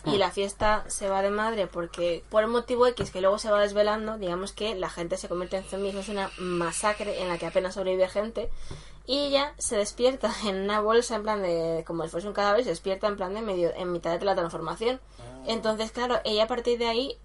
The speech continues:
Speaker 1: se da cuenta de que es, de que, de lo que es. Entonces, ¿qué pasa? Que ella se iba a casar, iba a ser una medi-, un médico en plan de con, ¿sabes? En plan tener una ca-, una
Speaker 2: Carrera
Speaker 1: ca-,
Speaker 2: prometedora.
Speaker 1: efectivamente.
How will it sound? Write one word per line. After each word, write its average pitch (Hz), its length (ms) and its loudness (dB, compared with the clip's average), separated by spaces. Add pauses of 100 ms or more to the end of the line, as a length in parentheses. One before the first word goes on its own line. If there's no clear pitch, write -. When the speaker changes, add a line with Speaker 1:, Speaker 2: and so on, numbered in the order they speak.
Speaker 1:
se - 220 -2
da 190 140 2
cuenta 202 280 0
de 247 100 -2
que 170 100 -6
es, - 280 -6
de - 160 -6
que, - 160 -16
de 175 140 0
lo 160 160 4
que 185 260 2
es. 254 120 -4
Entonces, - 240 -10
¿qué 233 100 0
pasa? 247 240 2
Que 190 120 -2
ella 196 200 4
se - 140 -2
iba 170 100 2
a 170 40 0
casar, 247 680 4
iba 190 200 -2
a 190 40 -2
ser 190 180 -4
una 190 360 4
medi-, 196 380 0
un 202 180 -2
médico 190 300 0
en 196 80 -4
plan 190 220 0
de 190 140 2
con, 196 480 -2
¿sabes? 208 320 -2
En 185 60 -10
plan 180 140 -4
tener 190 180 -2
una 185 100 0
ca-, 190 180 2 (360)
una - 140 -12
Speaker 2:
Carrera 107 260 6
Speaker 1:
ca-, 202 60 8
Speaker 2:
prometedora. 104 380 2
Speaker 1:
efectivamente. 165 480 -2